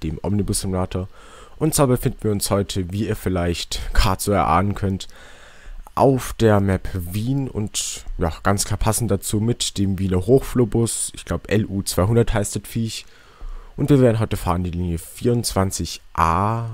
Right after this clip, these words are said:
von Kagran, wo wir uns aktuell befinden, bis durch zur Invalidensiedlung. Das natürlich mit dem, ja, nicht mehr so ganz so brandneuen, aber auf jeden Fall mit dem aktuellen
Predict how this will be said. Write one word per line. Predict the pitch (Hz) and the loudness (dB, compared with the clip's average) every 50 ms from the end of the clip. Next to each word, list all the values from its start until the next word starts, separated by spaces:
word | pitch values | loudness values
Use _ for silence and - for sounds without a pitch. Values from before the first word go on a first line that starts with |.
| 113 - - - - | -12 -14 -18 -20 -18
von | - - - - 123 120 120 120 117 120 - | -14 -4 0 0 2 2 0 -2 -4 -6 -4
Kagran, | - - 110 92 - - 90 87 98 113 110 | 0 0 0 0 2 2 4 6 6 6 4
wo | 101 98 | 2 0
wir | 98 | 0
uns | 95 - - | -2 -2 -4
aktuell | 98 - - 92 87 | -4 -4 -2 -2 -2
befinden, | - 92 - - 117 117 101 - 113 107 101 - - - - - - - | -4 -4 -4 -2 -2 -2 -4 -4 -6 -6 -6 -8 -12 -20 -20 -20 -8 -4
bis | - 156 151 - - | -2 -2 -2 0 2
durch | 131 131 127 - - | 2 2 2 2 -2
zur | - - - | -6 -6 -4
Invalidensiedlung. | - 107 104 104 107 139 139 120 101 85 - 90 87 - 101 104 117 131 131 - - - - - - - - - - - - - | 0 0 2 2 2 2 0 0 -2 -2 -2 -2 0 2 2 4 4 2 -2 -6 -12 -20 -20 -20 -20 -20 -20 -20 -20 -8 -2 2
Das | 104 110 - - | 2 2 4 2
natürlich | 117 110 - - 120 101 104 104 98 - - 104 | 0 0 0 0 0 0 2 0 0 -2 -4 -2
mit | 107 113 113 - - - - 110 | -2 -2 -2 -2 -6 -4 0 2
dem, | 104 101 98 98 92 85 76 - - - - - - | 2 2 2 2 0 -2 -4 -8 -10 -16 -20 -10 -6
ja, | - 90 82 - - | -4 -4 -4 -6 -4
nicht | - - 92 98 | -4 -2 -2 0
mehr | 95 | -2
so | 90 | 0
ganz | - 85 98 - | 0 0 0 0
so | 117 92 | -2 -2
brandneuen, | - - 98 107 101 - 104 101 101 | 0 2 2 2 2 0 0 0 0
aber | 95 | 0
auf | 90 - | 0 -2
jeden | 120 107 | -4 -4
Fall | - 117 | -4 -4
mit | 123 123 - | -4 -2 -2
dem | 110 - - | -4 -4 -6
aktuellen | - - - - - - - 110 110 113 110 101 | -6 -6 -4 -2 -2 0 2 2 2 2 0 -4